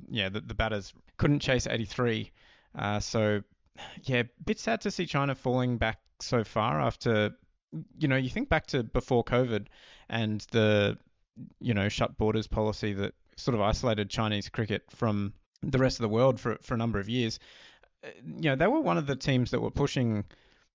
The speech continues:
behind the sort of Thailand and Nepals of the Asian group. And, you know, they were beating Hong Kong on occasion. And, and,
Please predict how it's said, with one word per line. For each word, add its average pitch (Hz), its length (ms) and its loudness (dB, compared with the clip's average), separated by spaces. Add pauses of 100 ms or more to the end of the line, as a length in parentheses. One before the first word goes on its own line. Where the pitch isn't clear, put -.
(120)
behind 113 600 2
the 113 200 -2
sort 110 160 -4
of 98 100 -4
Thailand 104 460 -6
and 101 80 -14
Nepals 104 760 -6 (120)
of 104 160 -4
the - 100 -6
Asian 110 340 -2
group. 127 300 0 (100)
And, 104 380 -10 (420)
you - 60 -8
know, 110 60 -6
they 107 120 -2
were 127 360 0
beating 110 340 0
Hong 107 220 -2
Kong 101 400 -4 (160)
on 113 160 0
occasion. 101 480 -2
And, 98 200 -2
and, 104 500 -4